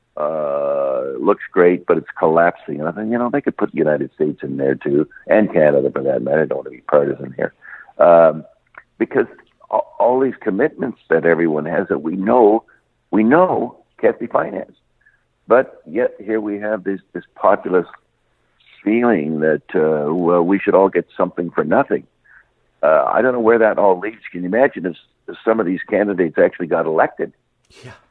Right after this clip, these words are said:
Speaker 1: Where would the stock market be? Oh, my God, it would be something else. And, uh, speaking of getting elected,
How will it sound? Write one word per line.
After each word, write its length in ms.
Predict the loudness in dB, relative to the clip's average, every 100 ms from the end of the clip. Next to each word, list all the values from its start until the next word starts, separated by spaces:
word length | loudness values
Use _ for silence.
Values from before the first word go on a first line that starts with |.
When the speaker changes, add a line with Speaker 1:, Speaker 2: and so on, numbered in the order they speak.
| _
Speaker 1:
Where 160 | -2 -2
would 100 | -4
the 120 | -12
stock 320 | -6 -4 -4 -6
market 400 | -8 -8 -16 -20
be? 200 | -20 _ _ _ _ _ 0
Oh, 100 | 0
my 120 | -2
God, 300 | -8 -8 -8
it 60 | -14
would 180 | -16 -14
be 220 | -12 -12 _ _ _ _ -2
something 300 | -2 -4 -6
else. 240 | -6 -10 _ _ _ _ _ _ -2
And, 320 | 0 2 2
uh, 200 | 2 2 -4 _ _ _ _ _ _ _ _ _ _ _
speaking 380 | 0 0 2 -2
of 160 | -2 0
getting 240 | 2 2
elected, 480 | 2 2 0 -4